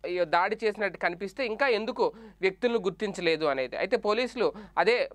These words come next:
పనిలో పడ్డారు అక్కడ. ఎందుకంటే అక్కడ already వాళ్ళు, ఆ, ఆ ప-, ఆ ప్రాంతంలో ఫోన్లు మాట్లాడిన నేపథ్యంలో ఆ సెల్ ఫోన్ టవర్కి సంబంధించి, ఆ సిగ్నల్కి సంబంధించి ట్రేసింగ్ మొదలుపెట్టారు. అయితే ప్రధానంగా అందులో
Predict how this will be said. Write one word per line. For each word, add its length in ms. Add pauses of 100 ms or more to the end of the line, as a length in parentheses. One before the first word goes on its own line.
పనిలో 240
పడ్డారు 380
అక్కడ. 320
ఎందుకంటే 360
అక్కడ 300
already 280
వాళ్ళు, 340 (280)
ఆ, 300
ఆ 160
ప-, 140
ఆ 300
ప్రాంతంలో 800 (100)
ఫోన్లు 340
మాట్లాడిన 580
నేపథ్యంలో 680 (340)
ఆ 200
సెల్ 320
ఫోన్ 340
టవర్కి 640
సంబంధించి, 760 (240)
ఆ 100
సిగ్నల్కి 540
సంబంధించి 540
ట్రేసింగ్ 480
మొదలుపెట్టారు. 640
అయితే 220
ప్రధానంగా 520
అందులో 360